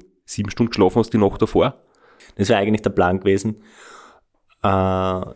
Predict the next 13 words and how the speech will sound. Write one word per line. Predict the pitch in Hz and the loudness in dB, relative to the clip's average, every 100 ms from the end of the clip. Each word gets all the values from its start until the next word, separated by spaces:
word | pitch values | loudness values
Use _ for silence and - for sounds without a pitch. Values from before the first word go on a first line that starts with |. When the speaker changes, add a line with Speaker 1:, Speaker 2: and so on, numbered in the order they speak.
| _ | _
Speaker 2:
ich | 107 | 0
hab | 107 - | 0 4
ja | 110 104 - - _ | 4 4 0 -16 _
selber | - - 101 107 131 131 127 - _ _ _ _ _ _ | -10 2 4 4 2 0 -4 -10 _ _ _ _ _ _
unterwegs | 101 95 98 95 95 | -4 0 2 2 2
nie | 110 113 120 120 - _ _ _ _ - | 2 2 2 -2 -10 _ _ _ _ -8
aufs | 92 90 104 | -4 -2 2
Routing | 110 110 110 | 2 2 0
geschaut | - 101 107 - | 2 2 2 0
und | 98 | -2
auf | 92 | -2
den | 101 | -4
Zwischenstand. | - 107 117 113 113 - | -4 -4 -2 0 -2 -4